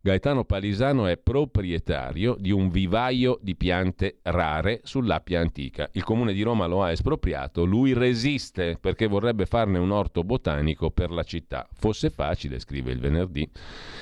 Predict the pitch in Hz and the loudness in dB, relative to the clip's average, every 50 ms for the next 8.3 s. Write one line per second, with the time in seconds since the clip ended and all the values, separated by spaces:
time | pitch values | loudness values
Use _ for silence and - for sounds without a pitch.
0 | - - - - - - - - - - - - - 117 117 101 123 135 139 131 | -2 -2 -2 -2 -4 -12 -6 0 2 4 4 4 4 2 0 0 0 0 2 2
1 | 123 107 - 104 98 98 90 - 117 120 113 101 101 82 - 98 95 95 92 90 | 0 0 0 0 2 0 0 2 2 2 2 2 0 0 0 2 2 4 4 2
2 | 90 101 107 107 - - 104 101 104 117 127 120 107 95 90 113 135 135 113 101 | 2 2 2 0 0 0 0 2 2 2 2 2 0 0 2 2 2 2 2 2
3 | 113 147 165 - - 113 98 92 87 - 95 90 - - 92 87 82 90 85 82 | 2 2 0 0 0 0 2 2 0 0 0 -2 0 0 0 0 2 2 2 4
4 | 80 82 82 - _ _ - 110 127 170 185 180 - 127 98 90 90 95 104 104 | 4 2 0 -2 _ _ -6 -2 0 2 2 2 0 0 0 2 2 2 2 2
5 | 107 113 120 117 98 87 73 69 69 69 73 69 - 80 - - - 90 - - | 2 2 2 0 0 0 -2 -2 -2 -2 -4 -4 -4 -6 -4 -2 -4 -2 0 0
6 | 113 123 135 139 143 135 123 104 90 82 78 78 - 110 104 98 - - 120 120 | 0 0 2 2 2 2 2 2 2 2 0 0 0 -2 -2 -2 -2 -2 0 2
7 | 120 113 98 87 80 - 78 76 - - - 98 98 87 85 107 110 - - 104 | 2 2 2 2 0 0 -2 -2 -2 0 0 0 0 0 0 0 -2 -2 0 0
8 | 98 95 110 139 147 | 2 2 2 0 -2